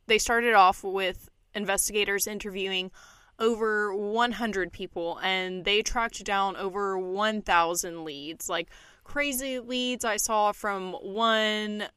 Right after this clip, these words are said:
you know, like, angry coworker, tracking them down and seeing if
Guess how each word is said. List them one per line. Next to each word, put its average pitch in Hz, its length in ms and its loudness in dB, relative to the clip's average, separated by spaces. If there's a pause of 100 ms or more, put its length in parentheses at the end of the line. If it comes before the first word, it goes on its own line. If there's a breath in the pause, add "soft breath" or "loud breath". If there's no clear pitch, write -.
(320)
you 226 120 -2
know, 202 160 0
like, 185 340 -2
angry 220 380 -2
coworker, 226 880 2
tracking 208 480 0
them 208 160 -4
down 196 300 2
and 190 140 -8
seeing 190 320 -6
if 175 280 -10